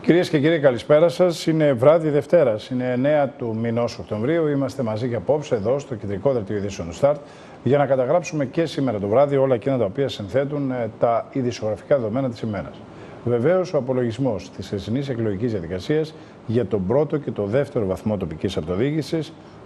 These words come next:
το ταμείο που κάνουν οι πολιτικές δυνάμεις, τα μεγάλα ερωτηματικά της κοινωνίας, οι ελπίδες ταυτόχρονα της κοινωνίας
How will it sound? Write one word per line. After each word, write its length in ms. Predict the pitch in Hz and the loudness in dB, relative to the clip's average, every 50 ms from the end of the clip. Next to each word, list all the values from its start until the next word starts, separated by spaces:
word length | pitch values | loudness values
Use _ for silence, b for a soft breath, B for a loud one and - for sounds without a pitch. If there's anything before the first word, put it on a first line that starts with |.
| - - | -6 2
το 120 | - 151 | 2 2
ταμείο 540 | 139 147 147 135 131 151 180 208 208 175 131 | 4 6 4 6 6 4 2 2 2 2 0
που 160 | 95 - 98 | 0 -2 -6
κάνουν 320 | 95 107 104 98 98 95 95 | -2 0 0 0 0 -2 -4
οι 40 | 92 | -4
πολιτικές 500 | - - 92 90 87 87 - 104 95 90 | -4 -4 -6 -6 -6 -6 -4 -4 -4 -4
δυνάμεις, 500 | 98 98 110 131 147 156 165 165 160 - B B B B B - | -4 -2 0 0 0 0 -2 -6 -8 -12 B B B B B 2
τα 100 | - 131 | 2 4
μεγάλα 420 | 131 127 120 110 131 143 147 147 | 4 4 4 4 4 4 6 4
ερωτηματικά 560 | 135 123 123 107 117 110 113 101 98 98 147 131 | 2 2 0 -4 -4 -4 -4 -4 2 2 2 2
της 100 | - - | 2 -4
κοινωνίας, 680 | - 98 87 85 90 95 113 139 160 165 160 - - - - | -10 -8 -6 -6 -4 -2 -2 -2 -2 -2 -4 -8 -14 -8 -2
οι 200 | 151 156 143 135 | 0 2 2 2
ελπίδες 500 | 117 104 95 - - 190 175 147 - - | 0 -2 -4 -2 -2 0 0 0 -2 -4
ταυτόχρονα 340 | - 98 92 - 104 98 95 | -6 -8 -6 -6 -6 -6 -6
της 100 | 92 - | -8 -6
κοινωνίας 520 | - 101 104 117 151 180 190 175 160 - | -6 -6 -4 -4 -4 -4 -4 -6 -6 -8